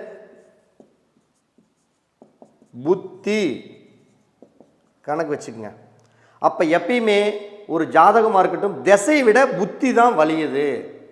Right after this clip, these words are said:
அப்ப புத்தி என்ன சொல்லுதோ அதுதான் ஃபைனல்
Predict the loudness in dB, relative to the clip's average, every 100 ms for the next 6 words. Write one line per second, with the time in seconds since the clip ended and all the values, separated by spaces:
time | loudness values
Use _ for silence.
0 | _ _ _ -2 0 0 -2 -6 2 4
1 | 6 4 4 4 4 0 0 -2 -2 0
2 | 2 4 4 2 -6 0 2 4 0 0